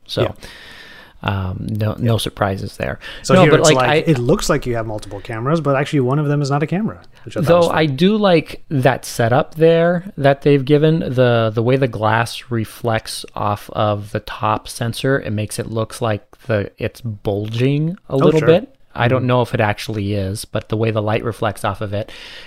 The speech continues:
Speaker 1: and the fact that there's that larger sensor on its own, and then they're stacked four, uh, below it, makes it look, I think, a lot better than the other smartphones with camera modules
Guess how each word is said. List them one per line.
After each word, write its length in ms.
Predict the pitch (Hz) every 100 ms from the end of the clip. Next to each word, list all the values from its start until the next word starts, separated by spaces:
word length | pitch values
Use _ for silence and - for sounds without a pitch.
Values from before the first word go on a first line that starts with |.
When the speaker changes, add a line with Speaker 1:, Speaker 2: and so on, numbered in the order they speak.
| - 123
Speaker 1:
and 100 | 117
the 60 |
fact 260 | - 120 -
that 160 | 110
there's 200 | - 110
that 200 | - 101
larger 320 | 107 110 107 104
sensor 380 | 117 104 110
on 180 | - 107
its 180 | 101 -
own, 220 | 107 107
and 160 | 104 101
then 140 | 101
they're 160 | 101 98
stacked 760 | - - - 104 98 - - -
four, 600 | - - 117 104 101 101 - - - - -
uh, 440 | 107 98 95 92
below 500 | 104 110 101 107 101
it, 180 | 95 - - - - - - - - -
makes 240 | 143 135
it 60 | 147
look, 460 | 123 131 - - - - - -
I 120 | 127
think, 180 | 151 123
a 40 |
lot 240 | 117 113 110
better 460 | 117 117 107 117 -
than 380 | 127 113 107 107
the 340 | 107 104 104 -
other 440 | 120 117 113 110 110
smartphones 540 | - 120 107 110 104
with 160 | 110 -
camera 280 | 113 110
modules 680 | 104 101 98 104 101 95 -